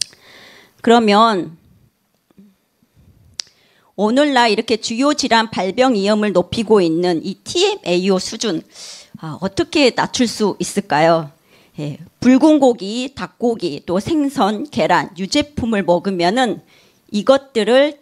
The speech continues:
티엠에이오로 변화시키는 것이 바로 장내 미생물이었다면은 이 해당 미생물을 없애버리면은 문제가 해결될까요? 그렇죠. 그 해당 미생물이 없어지면은 문제가 해결될 수 있겠죠.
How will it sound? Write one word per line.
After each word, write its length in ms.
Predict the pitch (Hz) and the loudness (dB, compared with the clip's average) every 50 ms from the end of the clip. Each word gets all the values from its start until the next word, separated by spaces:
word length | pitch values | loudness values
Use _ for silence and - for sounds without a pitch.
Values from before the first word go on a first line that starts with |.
| _ _ - | _ _ -12
티엠에이오로 1200 | - - 339 359 349 - - - 233 240 254 226 - - 185 196 214 220 226 214 202 208 202 208 | -6 -4 -2 -2 -2 -2 -2 0 0 0 0 -2 -2 0 0 2 2 2 2 4 4 2 2 2
변화시키는 720 | - 220 202 220 247 254 269 262 - - - - 240 214 190 | 2 0 2 2 2 2 2 2 -2 -6 -6 -8 -6 -6 -4
것이 420 | 160 175 170 - - 262 285 277 285 | -4 -4 -4 -4 -4 -6 -6 -8 -8
바로 300 | - 190 190 190 196 196 | -6 -6 -4 -4 -4 -4
장내 460 | - - - 214 214 233 220 202 202 | -6 -8 -10 -8 -8 -6 -4 -4 -4
미생물이었다면은 1500 | 175 156 208 294 - 403 302 269 226 208 190 190 180 185 - _ _ - 170 156 160 170 170 175 226 269 240 190 147 147 _ _ _ _ _ _ _ _ _ - | -4 0 -2 0 2 2 2 2 2 0 2 0 0 0 -2 _ _ -4 -2 0 0 0 0 0 2 0 0 0 -2 -6 _ _ _ _ _ _ _ _ _ -4
이 180 | 208 226 233 | 0 2 4
해당 480 | - - 480 480 - 370 370 339 285 190 | 4 6 4 4 4 4 2 2 0 0
미생물을 760 | 226 262 - 349 277 269 240 202 196 185 240 262 277 285 - | 0 0 2 2 0 2 2 2 4 4 4 4 4 2 -2
없애버리면은 1120 | - 202 196 - - - 285 285 - - 226 190 185 185 175 175 180 190 220 262 311 277 - | -8 -8 -8 -8 -8 -6 -4 -4 -2 -2 -2 -2 -2 -2 -4 -2 -4 -4 -2 -4 -4 -6 -8
문제가 480 | - 196 208 226 240 - 240 214 208 208 | -10 -8 -6 -4 0 0 0 2 2 0
해결될까요? 1000 | 160 151 339 349 302 285 247 220 - - - 196 185 185 - 202 233 302 381 - _ _ _ _ _ _ _ _ _ _ _ _ _ _ _ _ _ _ _ _ _ _ _ | 0 0 -4 -2 0 0 0 -2 -6 -8 -6 -6 -2 0 2 2 2 2 0 -4 _ _ _ _ _ _ _ _ _ _ _ _ _ _ _ _ _ _ _ _ _ _ _
그렇죠. 520 | - - 254 254 247 254 - 165 135 151 - _ _ _ _ _ - - _ _ _ | -6 -2 0 0 0 -2 -4 -6 -6 -8 -14 _ _ _ _ _ -20 -20 _ _ _
그 360 | - - 262 269 262 262 254 | -4 -2 0 2 2 2 2
해당 340 | 294 403 403 - 320 294 262 | 0 0 2 2 2 0 0
미생물이 400 | 214 226 - 247 240 226 220 220 | -2 0 0 0 0 0 2 2
없어지면은 640 | 190 165 - - 226 226 - 180 175 190 180 190 185 | 2 2 2 0 -2 -2 -2 -2 -2 0 0 0 0
문제가 460 | 160 202 220 214 233 220 180 202 185 208 | 0 0 0 0 0 0 2 2 2 2
해결될 460 | - 339 339 - 349 269 - 208 185 | 2 0 0 0 0 0 0 -2 -4
수 120 | - - 156 | -2 -4 -6
있겠죠. 540 | - - 196 190 196 - - 190 254 359 | -4 -2 -4 -4 -2 0 0 2 2 0